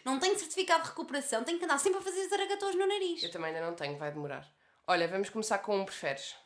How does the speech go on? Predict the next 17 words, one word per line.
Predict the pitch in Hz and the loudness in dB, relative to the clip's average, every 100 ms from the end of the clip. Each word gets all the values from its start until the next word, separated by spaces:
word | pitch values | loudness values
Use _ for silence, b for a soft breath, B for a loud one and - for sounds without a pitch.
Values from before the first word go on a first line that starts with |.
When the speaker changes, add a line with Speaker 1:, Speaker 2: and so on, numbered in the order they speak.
| - | -8
Speaker 1:
Então | 196 | -4
vá, | 180 143 | -2 -2
dá-lhe | 135 170 156 160 | -2 -4 -6 -6
aí. | 151 139 - b b b b b - | -10 -14 -18 b b b b b -12
Speaker 2:
Ok, | 170 131 | -6 -4
então, | 147 147 135 | -2 -2 -2
o | 170 | -2
meu | 202 202 | -2 -2
preferias, | - 180 151 165 220 - - - | -6 -6 -4 -4 -4 -10 -12 -16
para | - | -14
ti, | - 151 196 - - | -12 -12 -12 -14 -10
é | 156 175 | -10 -10
Speaker 1:
Ai, | 208 | -12
que | 208 - | -14 -14
medo. | 196 175 175 - | -12 -12 -12 -2
Speaker 2:
entre | 190 151 147 - b b b b b b b | 0 0 -4 -16 b b b b b b b
preferias | - - 214 180 143 - - | -14 -8 -6 -4 -4 -6 -14